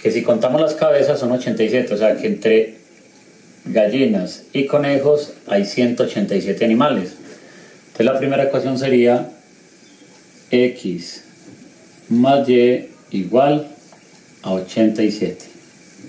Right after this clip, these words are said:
La segunda ecuación nos dice que si se cuentan las patas son doscientas doce. Entonces tenemos que verificar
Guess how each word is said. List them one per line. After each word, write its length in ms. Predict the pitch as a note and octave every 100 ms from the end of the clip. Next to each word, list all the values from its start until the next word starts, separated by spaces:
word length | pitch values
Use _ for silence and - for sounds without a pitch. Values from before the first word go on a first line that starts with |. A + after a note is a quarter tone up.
| - - - - - - - - - - - - - - - -
La 140 | A#2 B2
segunda 300 | B2 B2+ A#2
ecuación 540 | C3 A#2+ D3 A#2 G2+
nos 140 | A2
dice 300 | A#2 A2+ C3+
que 300 | - A#2+ A2+ A2
si 220 | - A2+
se 160 | A2
cuentan 280 | - A2+ D3+
las 140 | D3+ -
patas 360 | C3 - C3+
son 140 | A#2 G#2+
doscientas 480 | A2+ A#2+ G#2 A#2+
doce. 320 | D3 C3+ F#2+ F2 - - - - - -
Entonces 320 | - A2+ B2
tenemos 260 | B2 A#2+ B2
que 120 | D3
verificar 760 | C#3+ C#3 C#3 C3 B2 B2+ C3+